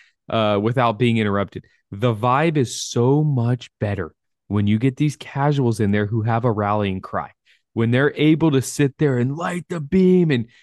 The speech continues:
you know, the game ends and people are fucking rushing out the stadium to look at the stupid beam get lit, lit up in the air, that, uh, that's really brought the casuals out, and it's given them so, kind of a, it's cheesy, right? We try not to be cheesy on it, but it's given people kind of like a,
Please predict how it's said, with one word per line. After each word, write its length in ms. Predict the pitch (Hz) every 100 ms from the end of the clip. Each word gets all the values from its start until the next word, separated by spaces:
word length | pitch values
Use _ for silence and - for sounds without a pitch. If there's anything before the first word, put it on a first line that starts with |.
| _
you 100 | -
know, 80 | 131
the 100 | 110
game 340 | 113 131 135 127
ends 240 | 123 127
and 120 | 120
people 280 | - 135 127
are 60 | 117
fucking 400 | - 131 127 113
rushing 420 | 107 113 - 117
out 140 | 113
the 80 | 123
stadium 500 | - - 110 113 120
to 120 | 117
look 260 | 104 104 120
at 100 | 131
the 120 | 117
stupid 640 | - - - 131 117 110 101
beam 280 | 117 123
get 160 | 120 117
lit, 440 | 101 101 113 113 -
lit 220 | 117 117
up 180 | 120 131
in 80 |
the 220 | 117 104 101
air, 240 | 120 127 - - _ -
that, 340 | 117 143 156
uh, 320 | 151 135 117 104
that's 240 | 135 127
really 340 | 120 131 160 147
brought 280 | 123 131
the 60 | -
casuals 460 | - 123 123 120 117
out, 100 | 117
and 20 |
it's 160 | 113 107
given 300 | 104 143 139
them 200 | 147 127
so, 320 | 117 - 127
kind 240 | - 135 135
of 100 | 117
a, 120 | 107 - _
it's 200 | 175 -
cheesy, 520 | - - 156 131 104 92
right? 180 | 110
We 80 | 120
try 140 | 123 160
not 60 |
to 60 | 139
be 100 | 117
cheesy 260 | 101 120 113
on 80 |
it, 60 | 107
but 120 | 107
it's 140 | 110 107
given 320 | 156 160 156
people 480 | - 127 131 117 104
kind 220 | - 123
of 80 | 117
like 260 | 110 104 -
a, 200 | 98 95